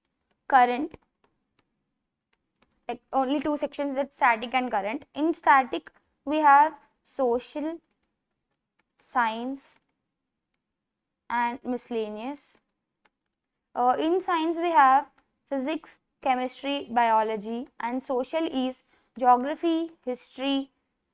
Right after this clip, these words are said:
civics or polity, and also economics. Uh, miscellaneous, we have so many topics like countries and currencies, countries, capitals, currencies,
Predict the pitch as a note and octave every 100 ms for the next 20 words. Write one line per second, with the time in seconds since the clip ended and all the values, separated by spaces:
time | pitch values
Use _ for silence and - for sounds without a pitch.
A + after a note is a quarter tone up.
0 | _ _ - D4+ C4+ C#4 - C#4+ B3+ A3
1 | G#3+ G#3+ C#4 D4+ _ _ _ - B3+ C4
2 | C#4 B3+ B3 B3 C#4+ C4 C4 - A3 G3+
3 | F#3+ A#3 E4 - - _ _ C4 C4+ D4
4 | D#4 F#4+ G#4 G#4+ A4 A4 F#4+ F#4+ F#4 -
5 | C#4+ C4+ D4+ E4+ F4 E4 D#4 E4+ - F4+
6 | E4+ E4+ - _ _ - B3+ C4+ C4 D#4+
7 | D#4+ D#4+ D#4+ D#4+ D4+ C4 C4 C#4 D4 C#4+
8 | D4 - _ _ _ _ _ _ _ _
9 | _ _ B3 B3+ C4 C#4 C#4 C#4 - C4
10 | A3+ A#3+ A3 B3 B3 C4 - - _ _
11 | _ _ _ _ _ - A#3 A3+ A#3 B3+
12 | B3 A3+